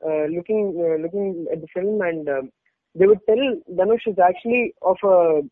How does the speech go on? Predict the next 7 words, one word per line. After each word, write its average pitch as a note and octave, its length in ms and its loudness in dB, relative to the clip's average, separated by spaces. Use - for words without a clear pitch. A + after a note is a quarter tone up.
Dhanush F#3+ 240 2
is G3+ 100 0
actually F#3 260 0
an F#3+ 60 -2
older F#3 280 0
person. E3+ 400 0
Uh, F3+ 100 0